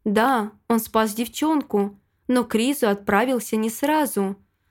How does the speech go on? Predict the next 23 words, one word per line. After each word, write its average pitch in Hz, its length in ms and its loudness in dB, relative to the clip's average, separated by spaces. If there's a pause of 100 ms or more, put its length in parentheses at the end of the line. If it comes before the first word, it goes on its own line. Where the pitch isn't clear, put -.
(140)
Сначала 254 760 0
выведал 202 500 0
то, 240 360 2
что - 220 -2
хотел, 233 640 0 (300)
а 240 160 0
после 240 640 -2 (220)
начал 294 400 0
свою 214 460 0
игру. 226 480 0 (1300)
Робби 262 360 2
должна 214 440 0
была 220 200 0
поверить 226 640 -2
ему 202 360 0
и 233 120 -2
довериться, 214 920 0 (400)
а 254 140 2
для 220 220 0
этого 226 380 0
было 214 280 2
необходимо 202 720 0
время, 214 560 0